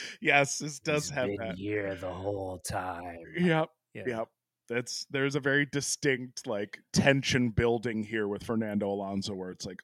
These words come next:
Speaker 1: "Oh, if he doesn't
Speaker 2: When,
Speaker 1: win."
Speaker 2: when he makes a comment over the radio, it's not an open line, right? Like, he has to press a button on the steering wheel to communicate?
Speaker 1: Correct. Yeah.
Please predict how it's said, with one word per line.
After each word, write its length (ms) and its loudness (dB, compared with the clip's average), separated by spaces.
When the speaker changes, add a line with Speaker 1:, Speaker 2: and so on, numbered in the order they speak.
Speaker 1:
"Oh, 260 4
if 80 -4
he 140 -4
doesn't 260 8
Speaker 2:
When, 240 6
Speaker 1:
win." 100 -2
Speaker 2:
when 160 4
he 140 0
makes 340 0
a 60 -2
comment 680 0
over 220 0
the 100 0
radio, 320 0
it's 160 -4
not 240 4
an 220 -2
open 420 2
line, 360 -2
right? 280 -2
Like, 160 -6
he 60 -4
has 180 -2
to 80 -6
press 360 -8
a 40 0
button 460 -8
on 200 -12
the 60 -10
steering 420 -12
wheel 280 -8
to 160 -16
communicate? 560 -12
Speaker 1:
Correct. 560 2
Yeah. 220 -4